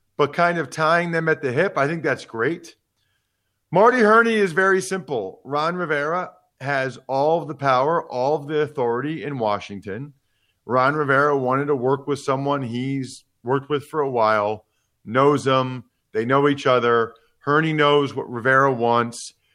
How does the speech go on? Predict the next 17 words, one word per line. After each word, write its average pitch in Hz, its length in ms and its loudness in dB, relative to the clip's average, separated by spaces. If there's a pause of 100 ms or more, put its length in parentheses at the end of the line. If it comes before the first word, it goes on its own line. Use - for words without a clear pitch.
(140)
There's 120 180 -2
a 117 60 -2
huge 151 500 -4
level 139 520 2
of 117 440 0 (460)
comfortability 139 800 2
there, 120 460 0
and 123 400 -4
that's 131 320 -2
how 123 440 0 (180)
the 110 100 -10
world 107 320 -2
works 101 400 -6
a 104 60 -14
lot 98 200 -10
of - 60 -20
times. 90 400 -20